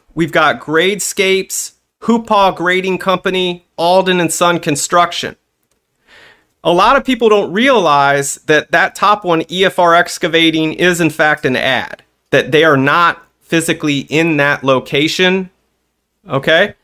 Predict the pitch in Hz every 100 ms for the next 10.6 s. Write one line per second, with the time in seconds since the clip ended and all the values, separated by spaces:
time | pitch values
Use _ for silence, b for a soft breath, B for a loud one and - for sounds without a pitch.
0 | b b b b 160 156 151 156 151 202
1 | 262 220 170 156 151 151 _ - 156 139
2 | 170 202 190 165 139 175 175 180 - 165
3 | 143 151 143 - 139 - - 190 180 160
4 | - 147 151 147 139 - 147 180 170 143
5 | 117 135 - 117 110 127 131 - b -
6 | 139 - 185 165 143 156 147 165 180 170
7 | 143 147 151 151 147 147 - 139 135 123
8 | - 156 151 131 117 113 _ 131 120 139
9 | 127 117 135 123 87 - _ _ _ _
10 | _ _ - 147 160